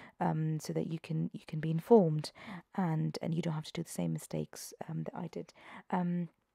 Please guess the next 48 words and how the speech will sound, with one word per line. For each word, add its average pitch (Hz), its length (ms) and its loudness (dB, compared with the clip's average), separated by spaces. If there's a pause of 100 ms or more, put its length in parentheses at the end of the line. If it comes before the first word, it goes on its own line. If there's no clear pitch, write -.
(280)
but 202 120 6
yeah, 185 220 4
but - 80 2
it's - 140 -4
a - 20 -10
very 233 240 10
good - 240 4
book, - 380 -2
so - 260 -4
I 170 80 2
do 233 180 6
want 196 400 4
you 180 60 -4
to - 100 -10
do 170 180 0
it, - 280 -6 (540)
um, 170 180 0
but 175 180 0
probably 208 400 4 (240)
once 180 320 4
you've 175 120 -4
had 165 320 -6 (100)
a, 175 200 0
a - 20 -2
bit 156 180 -2
of - 80 -4 (100)
your 175 120 2
knowledge 160 480 -2
base. 156 420 -4 (460)
Um, 190 220 6
the 190 80 -2
second 294 280 4
book 247 180 4
here, 214 300 6 (300)
I - 140 6
did 233 160 4
not 262 460 6 (220)
really, 220 560 6
um, 190 360 6
use 185 260 2
the - 120 -4
book 170 300 -2
a 185 60 4
lot. 175 640 2 (340)
Did 220 220 6
do 202 160 6
some, 202 580 4 (100)
um, 175 460 4